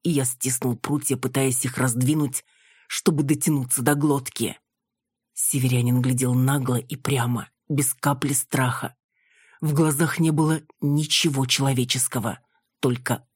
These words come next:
алчность и жажда наживы. Он наклонил голову набок и произнес: «Я пришел проститься. Скоро меня здесь не будет. Впрочем, как и тебя».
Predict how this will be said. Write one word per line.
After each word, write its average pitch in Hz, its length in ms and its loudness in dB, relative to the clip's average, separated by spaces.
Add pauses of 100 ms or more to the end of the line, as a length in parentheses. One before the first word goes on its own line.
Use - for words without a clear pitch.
алчность 127 720 0 (320)
и 180 80 2
жажда 131 460 0
наживы. 123 540 0 (1040)
Он 156 220 2
наклонил 143 480 2
голову 127 400 2
набок 135 540 0 (200)
и 180 80 0
произнес: 135 720 0 (1400)
«Я 139 300 0
пришел 127 380 0
проститься. - 840 -4 (540)
Скоро 165 360 4
меня 139 280 2
здесь 127 420 0 (180)
не 147 200 2
будет. 131 480 -2 (460)
Впрочем, 147 600 2
как 127 220 0
и 127 40 0
тебя». 120 480 -2